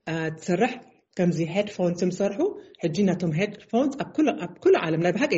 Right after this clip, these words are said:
ከምዚ ኣይቢ ግሎባል ብራንድ እያ። ሕጂ ንሕና ኣብ መጀመርታ ከምኡ ክንሰርሕ ኮይና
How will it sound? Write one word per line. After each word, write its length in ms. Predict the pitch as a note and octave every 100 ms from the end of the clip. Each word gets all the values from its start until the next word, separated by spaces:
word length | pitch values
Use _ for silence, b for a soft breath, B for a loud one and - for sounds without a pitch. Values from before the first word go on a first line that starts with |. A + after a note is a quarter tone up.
| D#3 -
ከምዚ 240 | F#3+ F#3 F#3 -
ኣይቢ 240 | A#3+ A#3 G3 D3+
ግሎባል 420 | G3+ A3 G#3 G3
ብራንድ 440 | C3+ D3+ D#3 G#3 - -
እያ። 140 | F#3 A3 A4 - b b b b
ሕጂ 280 | F#3 F3 D#3 C4+ F4+ -
ንሕና 220 | F3+ F3+
ኣብ 100 | F#3
መጀመርታ 340 | F#3 F3 F3+ F3
ከምኡ 180 | F3 E3+
ክንሰርሕ 320 | F#3 G3 F#3+
ኮይና 260 | A3 A3